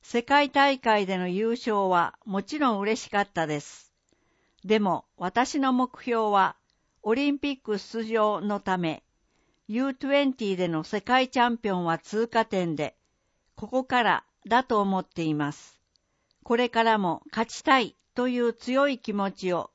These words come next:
常に持ち、目標に向かって練習に励み、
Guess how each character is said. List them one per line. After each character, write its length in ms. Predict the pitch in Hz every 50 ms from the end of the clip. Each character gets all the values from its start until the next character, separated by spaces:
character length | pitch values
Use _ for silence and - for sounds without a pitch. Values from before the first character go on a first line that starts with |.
| _ _
常 280 | - 285 285 285 254 226
に 120 | 202 180
持 180 | 175 170 175 165
ち、 260 | - - 156 135 - _ _ _ _ _ _ _ _ _ _
目 300 | - 196 214 208 - -
標 220 | 233 269 262 262 254
に 120 | 247 247
向 140 | 233 233 240
か 160 | - 226 220
っ 60 | 214
て 220 | - _ - 214 202
練 240 | 214 220 233 247 254
習 240 | - - 254 240
に 140 | 226 220 220
励 340 | 262 226 214 196 202 196 180
み、 160 | 156 143 -